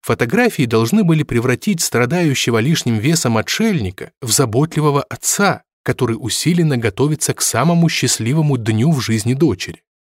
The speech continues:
К тому моменту, как он появится в часовне Святого Георгия и займет свое место рядом с Меган в проходе между рядами скамеек, каждый будет знать его как любящего отца,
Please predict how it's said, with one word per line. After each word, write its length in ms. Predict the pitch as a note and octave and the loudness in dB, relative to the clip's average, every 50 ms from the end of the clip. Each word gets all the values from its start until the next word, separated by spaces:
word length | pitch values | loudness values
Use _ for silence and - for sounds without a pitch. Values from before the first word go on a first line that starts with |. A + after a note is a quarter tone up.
| _ _ _ _ _ | _ _ _ _ _
К 100 | - - | -14 -4
тому 260 | - A2 G#2 A2 B2+ | -2 0 2 2 2
моменту, 500 | C3+ B2 G#2+ G#2+ A2+ B2+ B2 G#2+ - G2+ | 2 2 2 2 2 2 0 0 -2 -2
как 160 | F#2 A2 F2+ - | -4 -4 -2 0
он 140 | A#2 A2+ | -2 0
появится 560 | - G2+ G2 G2+ A2+ A#2+ A#2 A2 - - - G2 | 0 0 0 2 2 0 0 0 -2 -2 -4 -4
в 80 | - | -4
часовне 560 | - - G#2+ - - A#2+ B2+ C3 A2+ A2 G#2+ | -2 -4 -2 0 0 2 2 2 2 2 0
Святого 440 | G#2 - - A2 G2 - B2+ A#2 A2 | 0 0 -2 -2 0 0 2 2 2
Георгия 720 | G2+ F#2+ G2 F#2+ A2+ D#3 E3 C#3 A2 G2+ G2+ F#2+ F2+ - - - - | 0 0 -2 0 2 2 0 0 0 -2 -2 -2 -2 -4 -8 -14 -8
и 120 | - B2 B2 | -2 -2 0
займет 420 | A2+ C3 B2+ B2 B2+ C#3+ D3 - | 2 2 2 2 2 0 0 -2
свое 320 | - - A#2 A2 A#2 A#2 A2 | -2 -2 0 0 2 2 2
место 340 | A2+ C#3 C#3+ - - - G#2+ | 2 0 0 -2 -2 -2 0
рядом 300 | A2 A#2+ A#2 A2+ G2 F#2 | 0 0 0 0 -2 -2
с 100 | - - | -2 -2
Меган 420 | B2+ C#3 F#3+ G3 D#3 B2 F#2+ F#2 | 0 2 2 2 2 0 -2 -4
в 100 | - - | -6 -6
проходе 480 | - G#2+ G#2 - - D#3 C#3+ B2 A2 G2+ | -4 -4 -4 -2 0 0 0 2 2 0
между 280 | G2+ A2 A2 G2+ G#2 | 0 0 0 0 -2
рядами 360 | G#2 G#2 G2+ A2 A#2 A#2+ G#2+ F#2 | -2 0 0 0 0 0 0 -2
скамеек, 680 | - - - G2+ F#2 A#2+ E3+ F3+ B2 - - - _ _ - - - _ - | -4 -4 -4 -2 0 0 0 0 0 -2 -6 -12 _ _ -20 -20 -20 _ -6
каждый 440 | - C3+ D#3 G3+ G#3+ F#3+ E3+ A3 G3+ | -2 0 2 2 2 2 0 -2 0
будет 280 | F#3+ G3+ F3 F#3+ E3+ | 0 0 0 0 -2
знать 400 | C#3+ B2 B2+ D#3 E3+ E3 E3 - | 0 0 0 2 0 0 0 -2
его 160 | D3+ C#3 C3+ | -2 -2 0
как 240 | - - G#2+ - - | -2 -2 -6 -4 -4
любящего 680 | G#2 F#2+ C3+ G3+ F3 F3+ E3+ - - - D3 C#3+ - _ - | -4 -2 0 0 0 0 -2 -2 -2 -2 -2 -4 -4 _ -6
отца, 520 | A#2+ A#2+ - - - - B2 D3+ D3+ C#3 | -6 -6 -6 -8 -4 -2 0 0 0 -2